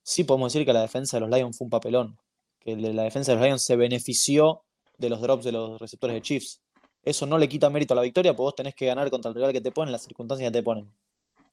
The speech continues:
La defensa de los Lions no fue buena, y la defensa de los Lions contra Seattle fue aún peor. ¿Por qué? Porque los receptores tienen manos, como dijo acá el conductor la semana pasada, los receptores de Seattle sí tienen manos,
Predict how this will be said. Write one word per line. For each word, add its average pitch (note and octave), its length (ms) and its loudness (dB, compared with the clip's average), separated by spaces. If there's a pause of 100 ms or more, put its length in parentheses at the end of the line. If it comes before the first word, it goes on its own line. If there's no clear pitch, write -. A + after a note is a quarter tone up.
(100)
La A2+ 100 0
defensa D#3 360 0
de A#2+ 40 4
los A#2 120 0
Lions D3 440 4
no C#3 200 0
fue C3+ 160 2
buena, C3+ 320 0 (680)
y - 140 -6
la A2 120 -2
defensa C#3 320 -2
de A2+ 60 2
los A#2+ 100 2
Lions C3 140 -2
contra A#2 220 -8
Seattle D3+ 460 4 (300)
fue - 440 2 (220)
aún B2 320 2
peor. C3+ 340 6 (240)
¿Por A2+ 160 -10
qué? C#3 120 -2
Porque B2 220 -6
los A2+ 120 -10
receptores B2+ 360 0
tienen C3+ 240 -6
manos, D3+ 240 -2
como A#2 300 -6
dijo B2+ 560 2 (360)
acá A#2 180 0
el C3+ 60 2
conductor A#2+ 380 0
la A#2+ 80 2
semana B2+ 200 -6
pasada, C#3 260 0
los G#2+ 200 -2
receptores A2+ 460 -2
de - 40 -8
Seattle B2+ 240 0
sí D3 160 -4
tienen B2 220 -4
manos, D#3 380 -2